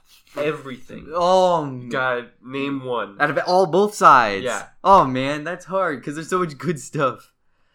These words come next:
Speaker 2: So, okay, o-, out of everybody that I enjoy on my list, let's see, I got, what, Green Arrow.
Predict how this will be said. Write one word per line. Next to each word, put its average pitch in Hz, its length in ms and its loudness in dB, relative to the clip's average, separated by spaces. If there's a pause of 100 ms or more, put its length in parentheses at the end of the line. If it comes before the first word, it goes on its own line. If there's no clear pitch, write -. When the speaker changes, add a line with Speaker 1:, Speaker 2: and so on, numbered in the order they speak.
(400)
Speaker 2:
So, 147 360 -2
okay, 139 160 0
o-, 180 280 4
out 214 120 6
of 214 60 2
everybody 202 480 -2
that 160 180 -2
I 156 100 2
enjoy 139 560 -6 (120)
on 139 120 -2
my 131 120 2
list, 107 320 -4
let's 110 160 -10
see, 107 120 -6
I 107 80 -6
got, 110 200 -4 (140)
what, 104 240 -6
Green 165 240 -4
Arrow. 135 440 -2